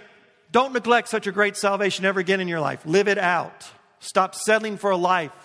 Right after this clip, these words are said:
that's fraudulent. Live a life of purpose that's lasting.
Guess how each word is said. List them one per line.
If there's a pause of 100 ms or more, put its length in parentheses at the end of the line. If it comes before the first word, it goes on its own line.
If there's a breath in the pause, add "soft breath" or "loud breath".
(1300)
that's
fraudulent. (1160)
Live
a
life
of
purpose
that's
lasting.